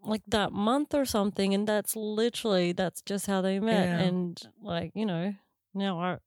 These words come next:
Speaker 1: now our family, like, literally.
Speaker 2: Yeah.
Speaker 1: Um,
Speaker 2: I mean,
Speaker 1: yeah.
Speaker 2: like, eventually over time,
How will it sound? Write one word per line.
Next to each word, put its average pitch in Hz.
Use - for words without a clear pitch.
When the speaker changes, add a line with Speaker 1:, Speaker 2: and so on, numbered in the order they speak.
Speaker 1:
now 190
our 175
family, 196
like, 165
literally. 180
Speaker 2:
Yeah. 170
Speaker 1:
Um, 170
Speaker 2:
I 208
mean, 233
Speaker 1:
yeah. -
Speaker 2:
like, 233
eventually 190
over 175
time, 170